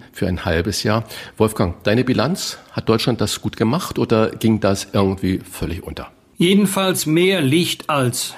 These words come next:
Speaker 2: Schatten. Politik, so sagt man ja, ist das Bohren dicker Bretter. Aber gerade beim Thema Europäische Union hat man das Gefühl, da muss man sich durch ganze Holzstapel arbeiten. Wir haben ja im anderen Zusammenhang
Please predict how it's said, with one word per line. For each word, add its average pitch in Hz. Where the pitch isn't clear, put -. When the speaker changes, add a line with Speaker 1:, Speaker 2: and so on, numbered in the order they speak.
Speaker 2:
Schatten. 185
Politik, 165
so 139
sagt 147
man 160
ja, 156
ist 139
das 135
Bohren 135
dicker 135
Bretter. 147
Aber 147
gerade 139
beim 120
Thema 127
Europäische 123
Union 113
hat 135
man 120
das 110
Gefühl, 131
da 123
muss 120
man 117
sich 123
durch 120
ganze 127
Holzstapel 107
arbeiten. 135
Wir 120
haben 139
ja 143
im 135
anderen 160
Zusammenhang 127